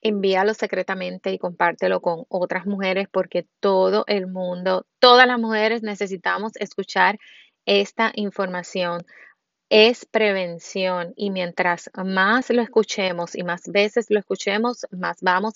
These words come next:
a tomar acción. Así que, por favor, ayúdame a compartir este episodio, sobre todo este episodio,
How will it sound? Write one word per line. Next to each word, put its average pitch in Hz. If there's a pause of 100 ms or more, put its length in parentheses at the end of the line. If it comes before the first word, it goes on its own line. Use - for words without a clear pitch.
a 190
tomar 170
acción. 175
Así 180
que, 208
por 190
favor, 190 (520)
ayúdame 208
a 220
compartir 202 (500)
este 208
episodio, 196
sobre 214
todo 254
este -
episodio, 185